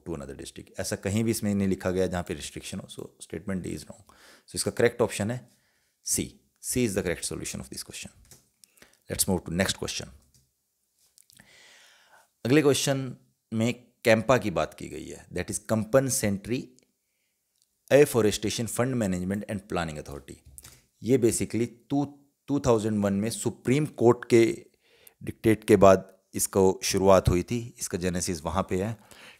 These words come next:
कि इसका पर्पस क्या है। basically कोई भी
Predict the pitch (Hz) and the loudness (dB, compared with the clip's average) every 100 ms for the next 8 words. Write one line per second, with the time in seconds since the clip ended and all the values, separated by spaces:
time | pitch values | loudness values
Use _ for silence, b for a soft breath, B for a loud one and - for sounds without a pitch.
0 | B - - - - 139 - 117 180 151 | B -20 -18 -10 0 2 6 6 6 4
1 | 127 98 95 110 - 127 - 143 160 151 | 2 -2 -2 -6 -8 -12 -6 0 0 0
2 | 160 165 - | -2 -2 -6